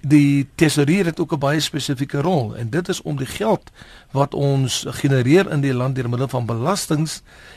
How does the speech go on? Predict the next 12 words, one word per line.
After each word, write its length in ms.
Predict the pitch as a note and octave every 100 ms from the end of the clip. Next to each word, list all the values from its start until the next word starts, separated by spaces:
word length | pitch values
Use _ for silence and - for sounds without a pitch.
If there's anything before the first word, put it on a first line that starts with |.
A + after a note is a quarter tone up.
| -
jy 100 | B2
weet, 180 | B2+ C3+
dat 120 | C3
daar 160 | C3 B2+
behoorlik 580 | B2 B2+ C3 C3 F#3 E3
beheer 340 | C#3+ A#2 D3
en 80 | D#3
bestuur 380 | C3 - E3 D3
is 120 | D3
oor 80 | C3+
die 80 | A2+
fiskus 560 | - G3+ - G#3 -